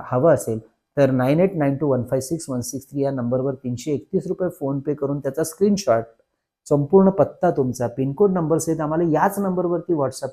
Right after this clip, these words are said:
करा. आपल्याला घरपोच भारतात कुठे असेल, तुम्हाला पाठवलं जाईल.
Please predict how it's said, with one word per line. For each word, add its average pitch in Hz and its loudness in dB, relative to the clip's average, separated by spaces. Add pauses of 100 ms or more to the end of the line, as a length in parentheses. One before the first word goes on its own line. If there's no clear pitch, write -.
करा. 110 -10 (1040)
आपल्याला 139 0
घरपोच 120 -2 (260)
भारतात 113 -2 (100)
कुठे 123 -2
असेल, 135 -2
तुम्हाला 123 -6
पाठवलं 160 0
जाईल. 135 0